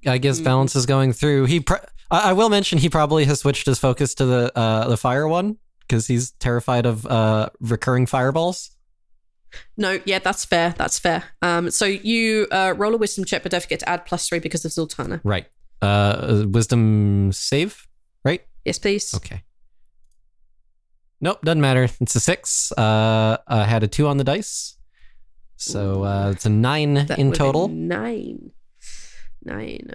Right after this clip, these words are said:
Speaker 2: Okay. Um, this works out actually not too bad for you. Um,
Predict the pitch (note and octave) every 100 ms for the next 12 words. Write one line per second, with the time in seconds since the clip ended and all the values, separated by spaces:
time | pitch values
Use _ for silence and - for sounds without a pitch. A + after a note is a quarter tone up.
0 | - A3 - - - F#3 F#3 - - -
1 | - - E3 D#3+ D#3 D#3 D3+ D3 - -
2 | - - - - - - - C#4+ E4 D4
3 | - C#4 G#3+ - A3+ G3 F#3+ F3+ - -
4 | F#3 - E3+ F3 F#3+ - G3 G3 G3+ G#3
5 | - - - F#3 F3+ F3+ F3+